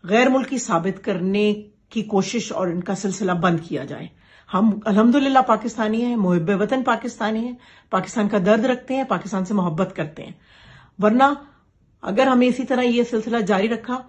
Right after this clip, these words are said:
तो हम ईसीपी के खिलाफ कानूनी चाराजोई का हक भी रखते हैं।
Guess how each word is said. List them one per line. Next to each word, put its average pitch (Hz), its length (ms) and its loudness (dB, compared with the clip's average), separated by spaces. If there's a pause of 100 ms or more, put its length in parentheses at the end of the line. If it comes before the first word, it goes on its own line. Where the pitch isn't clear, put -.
(420)
तो 220 80 -6
हम 233 420 0 (460)
ईसीपी 262 420 0
के 196 100 -2
खिलाफ 160 360 -4
कानूनी 202 600 2
चाराजोई 185 560 2
का 185 120 -4
हक 170 320 -6
भी 214 100 4
रखते - 340 -2
हैं। 175 140 -18